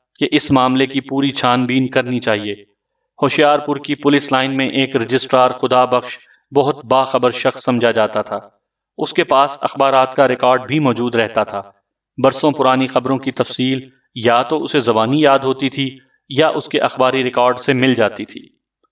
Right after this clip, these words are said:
अगली सुबह थाने में चंद जरूरी कामों से फारिग होते ही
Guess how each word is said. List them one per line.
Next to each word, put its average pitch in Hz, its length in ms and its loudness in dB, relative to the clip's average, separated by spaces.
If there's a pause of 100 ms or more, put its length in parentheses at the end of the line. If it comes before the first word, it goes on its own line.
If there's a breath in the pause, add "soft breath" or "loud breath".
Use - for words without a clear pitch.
(460)
अगली 131 260 2
सुबह 139 580 0
थाने 135 240 0
में 135 140 -2
चंद 131 220 0
जरूरी 127 360 2
कामों 127 300 2
से 131 120 -2
फारिग 123 320 2
होते 123 240 0
ही 127 300 -4